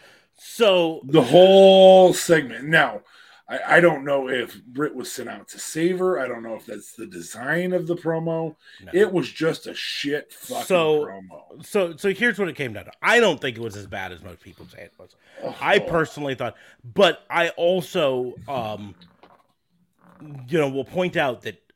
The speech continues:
Speaker 1: th-, that was the first time she delivered a kayfabe promo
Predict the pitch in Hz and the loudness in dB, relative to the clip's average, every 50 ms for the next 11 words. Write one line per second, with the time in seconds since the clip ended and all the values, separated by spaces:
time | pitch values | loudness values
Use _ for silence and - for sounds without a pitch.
0 | _ - 120 113 117 - - 120 117 165 185 226 233 190 156 160 120 - 170 165 | _ -20 -20 -20 -20 -20 -14 -4 0 0 0 2 0 -2 -4 -8 -8 -6 -6 -6
1 | 156 - - 156 143 139 120 104 - - - 143 131 123 123 120 113 113 - - | -6 -8 -8 -8 -6 -6 -8 -10 -12 -14 -14 -12 -12 -12 -12 -12 -12 -14 -16 -18
2 | 117 120 107 131 127 123 127 135 131 131 131 127 123 120 120 - 117 110 104 - | -18 -12 -8 -6 -6 -4 -4 -4 -4 -4 -4 -4 -4 -6 -8 -10 -10 -10 -12 -12
3 | - - - 123 127 123 - 127 117 113 101 95 _ - 117 107 104 104 107 104 | -16 -14 -12 -10 -10 -10 -10 -10 -10 -12 -12 -16 _ -18 -16 -14 -12 -10 -10 -10
4 | 104 101 95 | -10 -10 -12